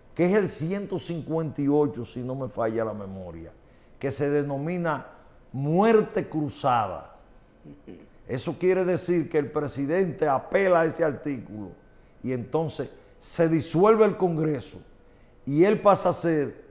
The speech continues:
interino. Se llaman unas nuevas elecciones para elegir el presidente y un nuevo Congreso para que culmine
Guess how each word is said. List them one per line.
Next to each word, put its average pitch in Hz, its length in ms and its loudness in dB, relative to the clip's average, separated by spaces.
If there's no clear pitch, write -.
interino. 147 840 2
Se 156 380 -2
llaman 226 380 8
unas 220 180 2
nuevas 202 360 8
elecciones 147 920 2
para 143 220 4
elegir 147 300 2
el 196 160 2
presidente 170 960 -2
y 147 120 0
un 214 200 4
nuevo 202 280 6
Congreso 156 600 0
para 147 280 4
que - 220 -8
culmine 147 840 -2